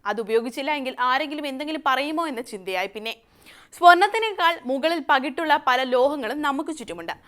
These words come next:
അതൊന്ന് നോക്കിയാലോ? തിളക്കത്തിലും ഭംഗിയിലും ഒന്നാം സ്ഥാനം.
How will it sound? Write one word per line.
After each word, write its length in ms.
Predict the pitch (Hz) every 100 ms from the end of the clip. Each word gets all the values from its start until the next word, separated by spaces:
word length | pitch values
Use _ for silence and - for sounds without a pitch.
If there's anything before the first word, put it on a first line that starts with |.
| - -
അതൊന്ന് 360 | 330 349 285 269
നോക്കിയാലോ? 500 | 247 269 233 233 254 _ _ _ _ _ _ _ _
തിളക്കത്തിലും 600 | 359 370 403 440 427 403
ഭംഗിയിലും 540 | 302 285 302 349 370 247
ഒന്നാം 400 | 254 269 320 349
സ്ഥാനം. 320 | - 240 -